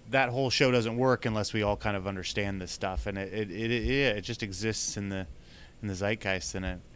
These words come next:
in an interesting way. Uh, I'm, I'm still gonna say,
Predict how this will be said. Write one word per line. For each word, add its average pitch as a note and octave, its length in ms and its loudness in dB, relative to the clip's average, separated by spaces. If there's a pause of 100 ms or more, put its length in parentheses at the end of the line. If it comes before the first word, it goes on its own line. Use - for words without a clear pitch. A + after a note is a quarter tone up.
in G#2 60 -10
an G2+ 80 -4
interesting F#2+ 400 -4
way. G2 280 0 (1700)
Uh, A#2+ 160 6
I'm, D3+ 240 6
I'm D#3+ 160 4
still F3 220 6
gonna D3 160 6
say, B2 560 8